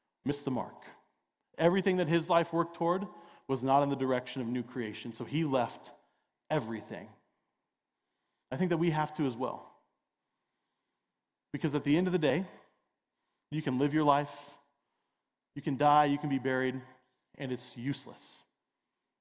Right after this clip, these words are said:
Rubbish without Jesus. God has called you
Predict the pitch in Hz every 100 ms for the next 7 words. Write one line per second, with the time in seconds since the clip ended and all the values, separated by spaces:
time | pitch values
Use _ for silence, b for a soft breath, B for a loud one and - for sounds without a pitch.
0 | _ 113 120 104 - - - _ _ _
1 | 107 107 107 120 110 101 - - - _
2 | _ _ _ _ _ _ _ _ _ _
3 | _ _ _ _ _ _ _ _ _ _
4 | _ _ 131 131 127 117 - 135 123 123
5 | 156 185